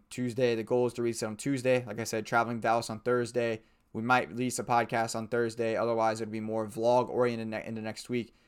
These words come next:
Um, some quick podcasts while I'm down there, some quick interviews posted on Instagram, et cetera. Um, but I really appreciate you guys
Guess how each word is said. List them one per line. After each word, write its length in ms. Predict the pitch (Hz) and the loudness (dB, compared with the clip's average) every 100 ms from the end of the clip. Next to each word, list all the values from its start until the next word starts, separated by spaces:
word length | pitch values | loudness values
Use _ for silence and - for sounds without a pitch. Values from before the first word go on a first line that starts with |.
| _ - | _ -2
Um, 280 | 107 107 | 0 0
some 140 | 104 107 | -4 -4
quick 220 | 120 - | -4 0
podcasts 460 | 110 107 117 104 107 | 2 2 2 0 -2
while 100 | 104 | -4
I'm 80 | |
down 260 | 107 113 113 | -2 -2 -2
there, 140 | 110 | -4
some 140 | 107 110 | -6 -10
quick 120 | 101 | -12
interviews 400 | 110 113 107 107 | -8 -6 -6 -6
posted 300 | 104 104 - | -4 -6 -6
on 80 | 95 | -8
Instagram, 460 | 107 110 107 104 - _ _ | -8 -8 -6 -8 -10 _ _
et 140 | - - | -8 -2
cetera. 480 | 127 120 120 113 - _ - | 2 4 4 2 -2 _ -10
Um, 300 | 98 101 104 | -6 -4 -2
but 140 | 123 | 4
I 60 | 131 | 4
really 200 | 131 131 | 6 2
appreciate 420 | 127 131 123 120 | 0 -4 -2 -2
you 80 | 113 | 0
guys 400 | 117 113 110 | 0 2 0